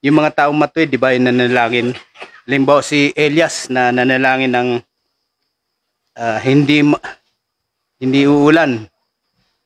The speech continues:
Ay, uulan ng, ay, ano ba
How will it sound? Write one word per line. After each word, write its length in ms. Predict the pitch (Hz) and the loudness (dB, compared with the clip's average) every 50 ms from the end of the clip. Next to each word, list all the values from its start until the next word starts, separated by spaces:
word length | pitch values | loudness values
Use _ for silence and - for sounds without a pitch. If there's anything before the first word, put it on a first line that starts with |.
| _ _ _ _ _ _ - | _ _ _ _ _ _ 0
Ay, 160 | 165 165 151 | 0 2 4
uulan 400 | 175 170 170 170 170 165 165 170 | 4 4 4 6 4 2 2 0
ng, 160 | 165 160 160 156 160 - | 0 0 0 0 0 -2
ay, 160 | 165 170 165 - _ _ _ _ _ _ _ _ _ _ _ _ _ _ _ _ _ _ _ _ _ _ _ _ _ _ _ _ _ _ _ | -6 -6 -6 -8 _ _ _ _ _ _ _ _ _ _ _ _ _ _ _ _ _ _ _ _ _ _ _ _ _ _ _ _ _ _ _
ano 80 | 113 117 | -16 -4
ba 80 | 117 | 0